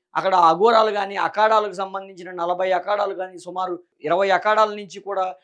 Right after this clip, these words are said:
అక్కడ రకరకాల నాగసాధువులు కానీ, అఘోరాలు కానీ, అదేవిధంగా పీఠాధిపతులు, మఠాధిపతులు, భక్తులు అందరూ కూడా అక్కడికి తరలి వెళ్ళిన పరిస్థితి అయితే ఉంది. సుమారు నాలుగు ఎకరాల్లో ఈ టెంట్లు ఏర్పాటు చేసిన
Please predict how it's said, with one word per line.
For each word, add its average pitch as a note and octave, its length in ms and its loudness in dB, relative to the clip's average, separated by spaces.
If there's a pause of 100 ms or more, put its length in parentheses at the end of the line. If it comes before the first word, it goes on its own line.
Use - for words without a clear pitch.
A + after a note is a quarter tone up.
(160)
అక్కడ E3 180 -8
రకరకాల F#3+ 540 -2 (500)
నాగసాధువులు F#3+ 640 0
కానీ, F3 280 -4 (340)
అఘోరాలు G3+ 460 4
కానీ, F3+ 300 -2 (280)
అదేవిధంగా F#3+ 400 0
పీఠాధిపతులు, F#3 720 -4
మఠాధిపతులు, F3+ 800 -4
భక్తులు D#3+ 520 -6
అందరూ G3+ 460 -2
కూడా F#3+ 240 -2
అక్కడికి F3+ 440 -4 (480)
తరలి G3 260 2
వెళ్ళిన G3+ 300 2
పరిస్థితి F#3 420 -2
అయితే F#3+ 200 -2
ఉంది. F#3 320 -4 (220)
సుమారు G3+ 300 0
నాలుగు F#3+ 320 0
ఎకరాల్లో G3+ 560 0
ఈ F#3 200 -8
టెంట్లు F#3 380 -6
ఏర్పాటు F#3 380 0
చేసిన F3+ 440 -12